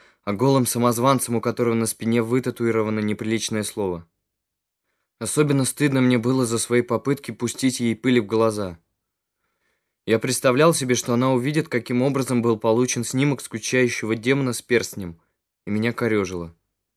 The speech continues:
А стоило мне подумать о том, что одновременно с этим она узнает, как я использовал её фотографию, и меня начинало трясти. «Чмоки»,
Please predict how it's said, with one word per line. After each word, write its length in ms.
А 100
стоило 340
мне 160
подумать 460
о 80
том, 180
что 160
одновременно 560
с 160
этим 300
она 180
узнает, 500
как 300
я 120
использовал 580
её 200
фотографию, 720
и 60
меня 320
начинало 460
трясти. 540
«Чмоки», 840